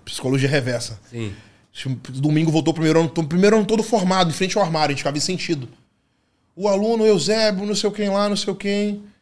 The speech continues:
Speaker 1: estourou o regresso, não cumpriram a lei, a ordem, são rebarbados. Então, tipo, ainda saí como, como errado, pô. E, tipo, eles botam você contra a sua turma de você.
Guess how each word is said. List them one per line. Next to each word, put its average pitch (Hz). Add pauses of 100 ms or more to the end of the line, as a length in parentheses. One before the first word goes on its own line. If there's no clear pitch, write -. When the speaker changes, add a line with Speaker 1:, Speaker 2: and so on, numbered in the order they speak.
(100)
Speaker 1:
estourou 170
o 170
regresso, 160
não 160
cumpriram 170
a 156
lei, 151
a 139
ordem, 147 (580)
são 165
rebarbados. 156
Então, 156
tipo, 165
ainda 170
saí 175
como, 196 (840)
como 165
errado, 185
pô. 113
E, 135
tipo, 165
eles 160
botam 180
você 180
contra 208
a -
sua -
turma 208
de 208
você. 214